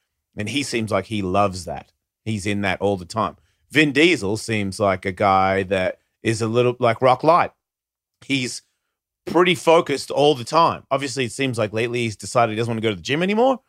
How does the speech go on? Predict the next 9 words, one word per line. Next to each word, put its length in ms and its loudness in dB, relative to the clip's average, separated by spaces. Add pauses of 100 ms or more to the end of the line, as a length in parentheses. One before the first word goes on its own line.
(400)
Uh, 420 2 (300)
I 140 -2
don't 100 2
know 100 -4
what 100 -8
the 80 -12
fuck 200 0
that 160 0
is, 280 -2